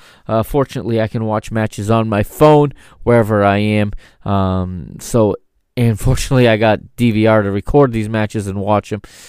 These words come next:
whenever I can. But, uh, in this episode, we're gonna quickly glance over the Portuguese Cup third round victory over Paredes.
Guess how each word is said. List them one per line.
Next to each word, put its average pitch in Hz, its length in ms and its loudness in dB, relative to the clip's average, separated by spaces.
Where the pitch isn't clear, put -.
whenever 117 420 2
I 107 120 4
can. 180 380 4
But, 139 320 4
uh, 123 340 2
in 139 140 0
this 143 220 0
episode, 131 460 -2
we're 117 100 -4
gonna 117 180 -2
quickly 110 460 -4
glance 107 580 -2
over 123 500 4
the 101 380 -2
Portuguese - 500 -6
Cup - 240 0
third 143 320 2
round 101 400 0
victory 113 440 -2
over 107 260 0
Paredes. 117 540 -2